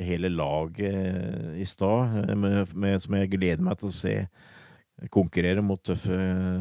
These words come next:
tøffe rivaler, så, eh, det, det har vi definitivt ikke hatt før.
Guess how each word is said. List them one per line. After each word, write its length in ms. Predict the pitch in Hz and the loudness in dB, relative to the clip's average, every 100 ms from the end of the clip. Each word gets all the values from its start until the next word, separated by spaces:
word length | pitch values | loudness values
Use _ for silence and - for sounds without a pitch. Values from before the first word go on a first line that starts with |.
| 95 82 _ _ - - - - _ | -4 -6 _ _ -20 -20 -20 -20 _
tøffe 260 | 101 80 101 | 4 6 6
rivaler, 400 | 95 87 98 95 | 6 6 6 8
så, 160 | 113 110 107 | 10 10 10
eh, 320 | 107 104 104 98 95 92 78 | 10 8 6 4 2 2 0
det, 200 | 90 104 98 | 2 4 6
det 80 | 107 | 6
har 160 | 87 90 | 6 6
vi 80 | 95 | 4
definitivt 560 | 92 87 78 95 - 85 | 2 -2 -4 -6 -6 -8
ikke 180 | - 85 | -6 -8
hatt 160 | 80 | -8
før. 220 | - 67 | -10 -14